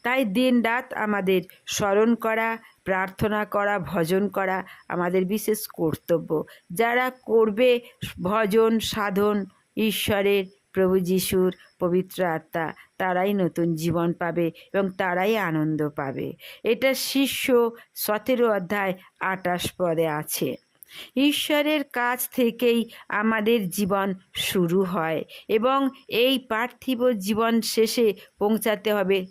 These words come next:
তাঁরই কাছে। এই কথার অর্থ হলো,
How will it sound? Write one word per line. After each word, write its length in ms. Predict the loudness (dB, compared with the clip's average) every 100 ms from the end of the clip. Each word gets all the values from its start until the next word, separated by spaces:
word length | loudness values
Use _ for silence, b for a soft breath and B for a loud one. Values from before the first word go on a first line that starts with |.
| _ -4
তাঁরই 400 | -2 0 0 -2
কাছে। 540 | -4 -4 -4 -2 -2 B B B _ -10
এই 280 | 0 2 2
কথার 340 | -2 -4 0 0
অর্থ 320 | 0 -2 0
হলো, 520 | 2 4 2 0